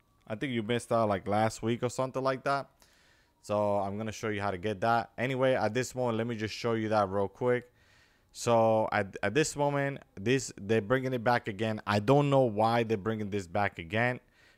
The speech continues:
because we just recently participated, like, not too long ago, but now they're doing it again,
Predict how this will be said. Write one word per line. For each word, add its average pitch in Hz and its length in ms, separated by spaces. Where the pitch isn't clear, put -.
because 101 460
we 107 140
just 104 260
recently 110 460
participated, 107 1040
like, 95 340
not 104 320
too 117 140
long 110 280
ago, 110 460
but 101 100
now 104 200
they're 104 120
doing 104 300
it 98 140
again, 104 520